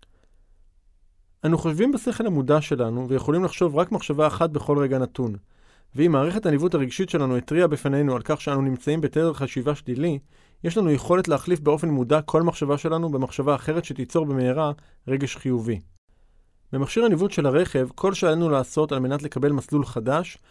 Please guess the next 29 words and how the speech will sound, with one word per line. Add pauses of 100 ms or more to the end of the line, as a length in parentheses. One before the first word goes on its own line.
(220)
הוא
ללחוץ
על
הכפתור
המתאים. (540)
בלחיצה
אחת
נקבל
מסלול
אשר
ינחה
אותנו
כיצד
להגיע
בדרך
המהירה
והנוחה
ביותר
אל
מחוז
חפצנו. (640)
במערכת
הניווט
הרגשית
מומלץ
שניצור
כפתור
כזה
לעצמנו,